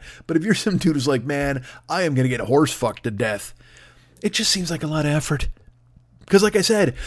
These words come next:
even if you had the thought, "I'm gonna fuck a horse," which everybody does, or not everybody does, a lot of people have because they got horse dildos that they fucking sell. It's like a thing. It's a fucking genre. There's a genre of fucking horse cock dildos.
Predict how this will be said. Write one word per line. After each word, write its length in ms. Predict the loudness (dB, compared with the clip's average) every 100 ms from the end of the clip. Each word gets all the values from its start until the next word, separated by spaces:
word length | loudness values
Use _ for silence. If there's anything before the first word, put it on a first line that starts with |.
| -8 -10 -12 0
even 220 | 4 4
if 60 | 4
you 100 | 4
had 240 | 4 4
the 80 | 4
thought, 260 | 4 2 2
"I'm 80 | 0
gonna 100 | -2
fuck 220 | -2 -2
a 60 | 2
horse," 240 | 4 4 2
which 200 | -2 0
everybody 360 | 0 2 2 4
does, 400 | 4 4 2 0
or 80 | 0
not 160 | 2
everybody 220 | 2 -2
does, 160 | -6 -6
a 80 | -2
lot 200 | 4 4
of 80 | 4
people 180 | 2
have 300 | 0 2 2
because 160 | 0 -2
they 80 | 4
got 160 | 4
horse 260 | 4 2 4
dildos 360 | 4 6 6 4
that 100 | 0
they 80 |
fucking 320 | 0 0 -2 -2
sell. 320 | 0 2 0
It's 120 | -2
like 100 | -4
a 40 |
thing. 380 | -4 4 6 6
It's 120 | 2
a 40 | -6
fucking 600 | -6 -4 0 0 -2 -8 _ _ -10
genre. 760 | -4 2 6 6 4 0 -6 -14 _ _
There's 160 | 2 4
a 80 |
genre 540 | 4 4 2 2 2 0
of 260 | 2 0
fucking 360 | 0 -4 -2 -2
horse 380 | 0 4 4 4
cock 380 | 2 4 4 4
dildos. 680 | 6 8 6 2 -2 -10